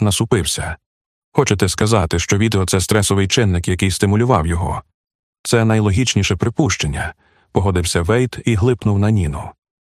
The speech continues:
"Вбивці можуть певний час фантазувати про злочини, перш ніж їх скоять. Зазвичай обставині або події складаються так, що це пришвидшує виконання задуму. Коли він знову вас побачив, а саме ось такою,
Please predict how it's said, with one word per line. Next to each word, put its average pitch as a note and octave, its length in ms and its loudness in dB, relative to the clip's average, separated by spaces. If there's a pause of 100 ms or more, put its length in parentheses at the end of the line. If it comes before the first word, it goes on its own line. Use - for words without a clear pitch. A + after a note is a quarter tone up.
(500)
"Вбивці C#3 400 2
можуть A#2+ 340 2
певний A2 300 4
час A2 260 2
фантазувати G#2 580 2
про A2+ 140 2
злочини, G#2 480 2
перш G#2+ 300 2
ніж G#2 180 0
їх G2+ 120 0
скоять. - 540 -2 (560)
Зазвичай B2 580 4
обставині A2+ 640 2
або F2+ 200 2
події B2+ 380 2
складаються G#2 540 2
так, F#2 360 0 (140)
що - 180 -2
це C3 140 2
пришвидшує A2 580 2
виконання G2+ 480 2
задуму. D#2 540 0 (520)
Коли B2 220 2
він A2+ 120 4
знову A#2 300 4
вас F#2+ 180 2
побачив, F#2+ 640 0 (220)
а F#2 100 0
саме E2 400 0 (100)
ось G2+ 160 0
такою, F2 540 0